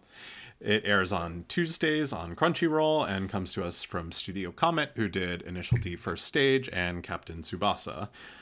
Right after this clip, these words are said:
From his deathbed, Hero King Inglis, uh, the divine knight and master of all he surveys, gazes down on the empire he built with his mighty hand.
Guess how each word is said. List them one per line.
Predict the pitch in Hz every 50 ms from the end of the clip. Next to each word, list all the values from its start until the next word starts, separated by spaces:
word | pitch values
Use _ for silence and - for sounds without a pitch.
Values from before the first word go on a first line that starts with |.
| - - - - - - -
From | - 180 208 208
his | 196 180 131 -
deathbed, | 107 87 85 - - 95 87 90 90 101
Hero | 98 113 117 110 110 110 104
King | - - - 98 92 92 92 95 98 95
Inglis, | - 92 92 92 87 85 82 90 113 123 - - - - - - - - - -
uh, | 98 92 95 95 92 92 92 90 80
the | 104 98
divine | 90 98 85 101 101 95 98 101 95 92
knight | 90 87 92 101 - -
and | 98 92 87 80
master | 80 78 76 - - - 87 85 85
of | 80 80
all | 76 78 78 82
he | 82 90 82
surveys, | - - - 80 - 127 143 147 147 139 127 127
gazes | - 98 90 87 90 90 - -
down | - 95 92 92 90 87 87 87
on | 85 87
the | 87 82 67
empire | 85 87 82 85 87 82 82 82 82 87
he | 92 90 85
built | 87 87 87 85 82 78 - -
with | 90 -
his | - 92 82 87
mighty | 90 82 80 82 80 82 85 80
hand. | - 95 85 80 73 71 80 82 95